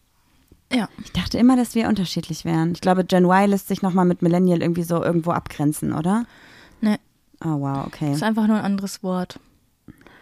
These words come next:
Speaker 2: Crazy. Ja, ich habe auf jeden Fall noch mal so ein bisschen recherchiert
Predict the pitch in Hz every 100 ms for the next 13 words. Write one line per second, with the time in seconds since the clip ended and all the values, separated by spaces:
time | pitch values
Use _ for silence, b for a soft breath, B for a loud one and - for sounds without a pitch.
0 | b b b b b - 180 170 156 147
1 | 147 B 170 160 165 202 196 202 202 202
2 | 190 185 180 175 196 180 175 175 - 185
3 | 180 185